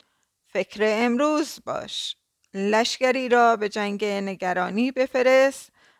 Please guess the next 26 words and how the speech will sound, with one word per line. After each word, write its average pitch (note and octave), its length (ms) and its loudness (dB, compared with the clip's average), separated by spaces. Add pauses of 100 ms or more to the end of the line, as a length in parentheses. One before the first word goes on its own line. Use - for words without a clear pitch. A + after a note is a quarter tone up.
و E3+ 360 2
ایمان B3 480 -2
داشته A#3+ 420 0
باش G3+ 280 0
که - 120 -12
خدا E3 460 -4
قادر G3+ 500 0
به A3 200 -6
رفع B3+ 520 2
نیازهایت F3 1000 -2
است. - 600 -4 (760)
در D4+ 280 8
زبان D4+ 480 2
انگلیسی، F#3+ 960 -4
اگر G#3 340 2
حروف B3 380 0
اول C#4 500 6
این D4 260 -2
کلمات B3+ 680 0
را A3 140 4
به G3 120 -2
هم F3 240 -2
بچسبانیم، A#3 1000 -2
کلمهٔ B3+ 680 2
پیسفول A#3+ 760 -4
یعنی G3 440 -2